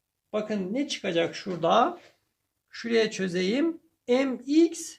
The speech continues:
V X'in karesi bölü Q çarpı E. Bakın Q çarpı E.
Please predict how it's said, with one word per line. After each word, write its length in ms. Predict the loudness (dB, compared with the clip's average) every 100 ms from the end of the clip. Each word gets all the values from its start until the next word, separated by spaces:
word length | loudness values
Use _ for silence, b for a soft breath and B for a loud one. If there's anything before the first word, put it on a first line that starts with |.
| -14
V 440 | -4 2 2 2
X'in 480 | -4 -6 -6 -4 -4
karesi 580 | -2 0 0 -2 -4 -2
bölü 340 | 0 0 -4
Q 400 | -4 2 2 2
çarpı 680 | -2 -2 -2 -4 -4 -4 -2
E. 440 | 2 4 2 -2 -10 _ _ _ -4
Bakın 320 | -4 -2 -4
Q 460 | -4 2 4 4 2
çarpı 640 | 0 2 0 -4 -6 -4 2
E. 640 | 4 4 2 2 -2 -6